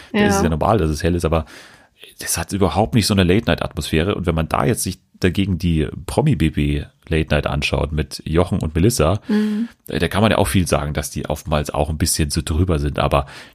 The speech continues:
Speaker 1: das ist schon viel angenehmer. Also da muss man auf jeden Fall sagen, die eine Sache, die Promi B B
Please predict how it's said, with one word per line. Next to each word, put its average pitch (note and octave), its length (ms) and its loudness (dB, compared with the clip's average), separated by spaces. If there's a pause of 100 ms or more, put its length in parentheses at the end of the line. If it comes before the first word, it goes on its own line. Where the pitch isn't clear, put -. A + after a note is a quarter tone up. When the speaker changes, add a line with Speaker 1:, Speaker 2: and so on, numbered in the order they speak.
(120)
Speaker 1:
das - 220 -4
ist G2+ 100 2
schon G#2+ 380 2
viel - 420 0
angenehmer. C#2 540 -2
Also D2+ 300 0 (400)
da - 180 0
muss F2 220 0
man F2+ 120 0
auf F2 140 -2
jeden F#2+ 120 2
Fall F#2 140 2 (160)
sagen, F2 420 -2
die - 160 -2
eine A2 220 4
Sache, G2+ 260 2
die F#2 160 -2
Promi F#2+ 320 0
B F2+ 120 -2
B F2+ 320 2